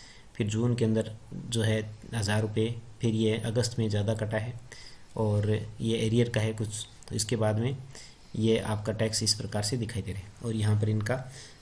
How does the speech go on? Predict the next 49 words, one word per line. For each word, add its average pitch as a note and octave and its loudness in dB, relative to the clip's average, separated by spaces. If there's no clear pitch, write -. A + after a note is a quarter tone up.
जो G#2+ 2
डीडीओ A2 4
का A2 2
नाम G#2+ 6
वगैरह G#2+ 2
आ G2+ 4
जाएगा, A2+ 2
और A#2+ 0
ये A2 4
सर्टिफाइड G#2+ 2
बता G#2+ 2
दिया A2 2
इन्होंने G#2+ 2
कि A2 0
इतना G#2 -2
टैक्स G2+ 0
आपका C3+ -4
already G2+ 2
जमा G#2+ 6
हो F#2+ 2
चुका - -2
है, G2+ -2
टोटल G#2 0
टैक्स F#2+ -4
ये G2 2
बता F#2 -2
दिया, F2 -4
और G#2+ -2
यहाँ G2+ 0
पर G#2 -2
आ - -4
जाएगा, G#2+ 0
और A#2+ 0
यहाँ G2 0
पर G2+ -4
डीडीओ G2 0
के C3 0
जो G#2+ 4
रिस्पॉन्सिबल G#2+ 0
टैक्स A2 2
डिडक्टर A2 0
उनके G#2+ 0
साइन, A#2+ 0
फुल A2+ 2
नेम, A2 2
डिजिग्नेशन G#2 0
वो G2 0
लग F2 -6
जाएगी, E2+ -8